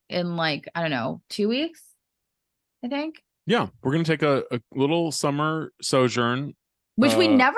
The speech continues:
Speaker 1: do anyway, really.
Speaker 2: I know. So I, you know, the, the August is the one time when my podcast queue dwindles to zero 'cause so many people take things off.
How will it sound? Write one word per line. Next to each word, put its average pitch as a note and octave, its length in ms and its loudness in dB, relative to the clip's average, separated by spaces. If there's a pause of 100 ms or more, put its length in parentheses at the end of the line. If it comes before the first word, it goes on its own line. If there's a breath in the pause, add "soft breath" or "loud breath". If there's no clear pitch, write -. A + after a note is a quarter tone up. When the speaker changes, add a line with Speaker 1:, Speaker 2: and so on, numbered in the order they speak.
Speaker 1:
do B3+ 140 0
anyway, D3 680 0
really. G#2 520 -4
Speaker 2:
I D3 100 0
know. G3 120 4
So D#3 200 2
I, D#3 320 -2
you D#3 100 0
know, D3 160 2
the, A#2 400 -4
the C#3+ 260 -4
August C#3 460 -2
is C#3+ 100 -8
the B2+ 100 -2
one A2 240 -2
time A#2 380 -4 (360 soft breath)
when B2 140 0
my A2+ 140 -2
podcast A#2+ 800 -6
queue D3 540 -4
dwindles A2 540 -4
to G#2+ 140 -6
zero G2+ 420 -4
'cause A2 160 -6
so G#2+ 160 -2
many A2 160 -2
people G#2 300 -6
take G#2 280 -6 (1120)
things G#2+ 240 -4
off. G2+ 320 -2